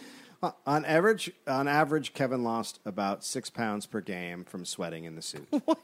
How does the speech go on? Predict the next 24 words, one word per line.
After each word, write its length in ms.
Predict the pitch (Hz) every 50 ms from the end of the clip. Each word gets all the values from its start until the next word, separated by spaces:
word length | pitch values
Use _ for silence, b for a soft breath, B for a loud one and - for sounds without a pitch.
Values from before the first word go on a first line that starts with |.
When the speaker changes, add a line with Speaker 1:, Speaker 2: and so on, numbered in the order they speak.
| _
Speaker 2:
what, 180 | - 294 294 - -
how 100 | - 311
much 240 | 294 294 320 - -
did 120 | - 285 254
he 80 | 285
weigh 200 | 277 262 285 302
to 40 | 269 262
begin 440 | 285 269 220 226 277 320 339 370
with? 160 | 285 160 127 113
He's 160 | 147 151 -
gonna 140 | - 202 202
be 120 | 208 208
wasting. 460 | 196 202 220 220 208 - - 220 214
He's 240 | 170 139 120 127 147
nine 260 | 151 165 175 180 180 165
pou-, 280 | - 160 165 - - -
<laughs> 120 | - -
he 60 | - 165
weighs 220 | 180 185 180 139
nine 320 | 143 170 170 175 185 180 151
pounds 320 | 160 160 156 151 151 147
Speaker 1:
I 20 | 139
don't 80 | - -
Speaker 2:
now. 280 | 120 104 90 82 82